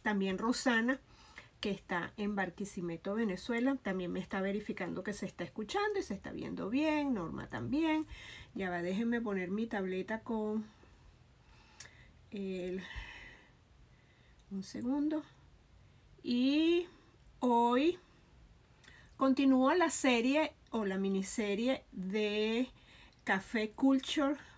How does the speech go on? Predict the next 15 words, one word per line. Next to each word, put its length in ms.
o 160
Café 340
Cultura 760
con 640
las 300
telas 400
hermosísimas 1300
de 580
Norcot. 560
Sí, 240
ya 160
estoy 200
mejor 320
así. 240
Y, 420